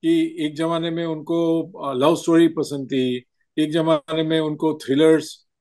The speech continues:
अ, या सस्पेंस ज्यादा पसंद था, फिर दौर आया कॉमेडी फिल्मों का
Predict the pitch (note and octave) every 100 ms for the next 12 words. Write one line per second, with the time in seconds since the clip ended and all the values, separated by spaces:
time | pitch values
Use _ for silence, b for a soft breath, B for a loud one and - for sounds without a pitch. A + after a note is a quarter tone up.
0 | _ C3+ C3+ C#3 C3+ C#3+ C#3+ C#3+ D3 C#3
1 | - E3 C#3+ D3 C#3+ C#3 C3 C3+ B2 B2+
2 | B2 _ _ _ _ _ - E3+ D#3 D#3
3 | D#3 D#3 D#3 - D3 E3 E3 D3+ D3 C#3+
4 | C3+ B2+ A#2+